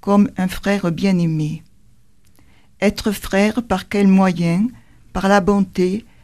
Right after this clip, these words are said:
l'attention, l'affection fraternelle. Être frère par l'humilité et la douceur, avec certains,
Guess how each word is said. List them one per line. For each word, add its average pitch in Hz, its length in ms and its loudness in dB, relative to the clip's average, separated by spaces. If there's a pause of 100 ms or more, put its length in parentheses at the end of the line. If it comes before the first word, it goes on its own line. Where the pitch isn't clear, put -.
(180)
l'attention, 185 880 -2 (440)
l'affection 190 760 -2
fraternelle. 156 800 -4 (1120)
Être 214 320 0
frère 220 540 0 (260)
par 196 160 0
l'humilité 220 680 6
et 202 40 4
la 180 140 6
douceur, 170 680 -2 (360)
avec 190 340 0
certains, 190 640 -2